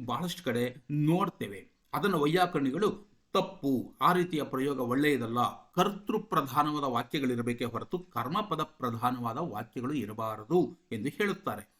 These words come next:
ಉದಾಹರಣೆಗೆ ನಾನು ಕಳೆದ ತರಗತಿಯಲ್ಲಿ ಹೇಳಿದ್ದೆ ನಿಮಗೆ, ರೋಗಿಯು ಹಣ್ಣನ್ನು ತಿಂದನು ಎಂದಾಗ ರೋಗಿ ಮುಖ್ಯ ಆಗುತ್ತಾನೆ, ಹಣ್ಣು ಅಲ್ಲ. ಆದರೆ ಹಣ್ಣು ರೋಗಿಯಿಂದ ತಿನ್ನಲ್ಪಟ್ಟಿತು ಎನ್ನುವಂತಹ ಪದ ಇದೆಯಲ್ಲ, ಇದು ಅಂತಹ ಸಹಜವಾದ ಪ್ರಯೋಗ ಅಲ್ಲ.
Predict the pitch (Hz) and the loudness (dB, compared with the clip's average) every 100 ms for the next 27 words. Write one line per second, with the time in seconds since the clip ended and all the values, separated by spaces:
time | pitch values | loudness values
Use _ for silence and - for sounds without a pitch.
0 | _ 139 139 143 139 131 127 120 127 139 | _ -2 0 0 0 -2 -4 -8 -6 -4
1 | 123 - - 127 131 127 117 - 139 175 | -6 -8 -6 -6 -4 -2 -2 -2 0 2
2 | 139 127 120 156 - - - 143 185 165 | 2 2 2 0 -2 -10 -2 4 6 6
3 | 151 175 170 139 156 147 147 139 - 190 | 4 2 0 -2 0 0 -2 -4 -4 -2
4 | 175 151 147 - 117 113 139 170 117 180 | 0 0 -2 -2 -4 -4 -4 -4 0 0
5 | 190 175 - - 123 120 - 104 101 - | 0 -4 -4 -6 -6 -6 -6 -8 -8 -14
6 | - _ - 196 214 165 120 117 - _ | -20 _ -2 2 2 2 0 -2 -6 _
7 | _ _ 170 170 - 180 247 269 233 190 | _ _ 2 2 2 6 8 8 8 6
8 | 196 208 196 185 - 185 180 175 170 - | 6 4 2 0 0 0 2 2 2 0
9 | 175 - 170 240 196 - 143 151 147 139 | -2 -4 0 2 2 0 -4 -2 0 -2
10 | 143 127 - 127 151 120 107 127 135 - | -4 -6 -4 -2 0 0 -2 -4 -4 -8
11 | - 143 185 123 139 135 147 165 - - | -4 0 0 0 -2 -2 -4 -4 -6 -6
12 | 107 107 143 147 127 123 - 113 110 113 | -6 -4 -4 -2 -2 -4 -6 -8 -6 -6
13 | 117 - 110 104 104 | -6 -12 -12 -10 -2